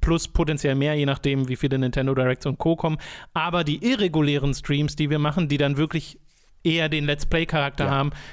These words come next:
Speaker 1: die kommen dann trotzdem zu Time to drei,
Speaker 2: Ja,
Speaker 1: weil
Speaker 2: wo
Speaker 1: sie da
Speaker 2: wir,
Speaker 1: viel besser hinpassen.
Speaker 2: wo wir auch oft alleine einfach sitzen und so ein bisschen vor uns
Speaker 1: Richtig.
Speaker 2: hinquatschen, was sehr
Speaker 1: Also,
Speaker 2: viel weniger redaktionellen Charakter hat.
Speaker 1: Genau, letztes Jahr hast du ja Sekiro und Kingdom Hearts gespielt.
Speaker 2: Ja.
Speaker 1: Sowas würde dann eher bei Time to drei landen.
Speaker 2: Ja, genau.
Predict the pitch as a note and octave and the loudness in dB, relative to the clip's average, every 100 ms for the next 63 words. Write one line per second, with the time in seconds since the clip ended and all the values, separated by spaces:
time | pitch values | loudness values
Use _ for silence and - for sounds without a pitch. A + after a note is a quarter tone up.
0 | - F#3+ F3+ F#3 E3 D3+ D#3 - D3 - | -2 0 0 0 0 0 -2 -2 -4 0
1 | F#3 F#3 D3 D3 D3 C3+ C3+ C3+ C3 C3 | 0 2 0 0 -2 0 2 2 0 -2
2 | C3+ - C3+ C#3 B2+ C3+ B2+ A2+ G#2+ G2+ | -2 -2 -2 0 0 0 0 0 2 2
3 | G2 G2+ F#2 F2+ G#2+ A2 G2 G#2 G2 G#2 | 0 -2 0 0 0 0 0 0 -2 -4
4 | - G#2+ G2 G2 F#2+ F#2 F#2 F2 - C3+ | -4 -2 0 0 0 -2 -4 -8 -4 -2
5 | F2+ G#2+ G2+ G#2 G2 - F#2+ F2 - B2 | 0 -2 -2 -2 -2 -4 -4 -2 -2 0
6 | F#2 F2 G2 G2 F#2+ F#2 F#2 F#2 - F#2+ | 0 -2 -2 0 0 0 -2 -4 -2 0
7 | F2+ F#2+ F#2+ F#2 E2 - E2+ E2+ C#3+ E3+ | 2 0 -2 -4 -6 -8 -6 -4 -2 0
8 | D#3+ D#3+ F3 D#3+ D3+ D3 D3 C#3 C3 B2+ | 0 0 -2 0 0 0 0 0 0 0
9 | F#3 F#3+ D#3 D#3 C#3 F#3+ F3+ D3+ D3 - | 0 0 0 0 0 0 2 0 -2 -4
10 | - C3+ C3+ C3 C#3+ D#3 C#3+ C#3+ C3+ C3+ | -2 0 2 2 2 2 2 0 2 0
11 | F3 B2+ B2 B2 B2 B2 A#2+ B2 - E2 | 0 0 0 -2 -2 -4 -4 -6 -6 -6
12 | - A#2 G#2+ F#2 F#2+ | 0 0 0 0 0